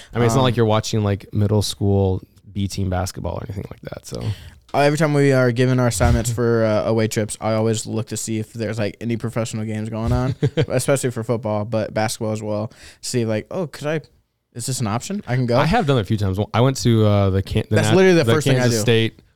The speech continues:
Speaker 1: homeschool convention, and there were minor league baseball games that
Speaker 2: Okay.
Speaker 1: night. Then I went
Speaker 2: I
Speaker 1: to
Speaker 2: don't
Speaker 1: that
Speaker 2: wanna go to minor
Speaker 1: afterwards, but
Speaker 2: league.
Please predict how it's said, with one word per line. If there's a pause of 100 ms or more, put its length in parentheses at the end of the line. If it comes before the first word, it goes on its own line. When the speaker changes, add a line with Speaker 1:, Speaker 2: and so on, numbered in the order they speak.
(180)
Speaker 1:
homeschool
convention,
and
there
were
minor
league
baseball
games (280)
that
Speaker 2:
Okay.
Speaker 1:
night.
Then
I
went
Speaker 2:
I
Speaker 1:
to
Speaker 2:
don't
Speaker 1:
that
Speaker 2:
wanna
go
to
minor
Speaker 1:
afterwards,
but
Speaker 2:
league.